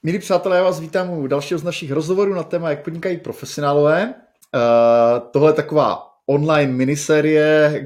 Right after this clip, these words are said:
kdy jsem si pozval několik, eh, hostů, kteří napsali v poslední době, vydali knihu.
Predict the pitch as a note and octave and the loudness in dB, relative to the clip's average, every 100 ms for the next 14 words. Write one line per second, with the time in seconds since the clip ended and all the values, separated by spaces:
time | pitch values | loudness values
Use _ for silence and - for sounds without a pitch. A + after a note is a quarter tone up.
0 | C3 B2+ B2 - C3 C3 - B2 C3 A#2+ | -6 -6 -4 -10 -12 -10 -10 -4 -2 -2
1 | B2+ D3 C#3+ C#3 _ _ _ _ - A2 | -4 -4 -4 -6 _ _ _ _ -2 2
2 | G#2+ G2+ G2+ B2+ - - C3 B2+ - C3 | 4 2 -2 -6 -6 -2 -2 -2 -4 -4
3 | B2+ A#2 - C3 C3 B2+ - B2+ B2+ B2+ | -4 -6 -2 -2 -2 -4 -4 -2 -2 0
4 | A#2+ B2 B2+ B2 - C3+ D3 F3 F3+ | 0 2 2 0 -2 0 2 0 -2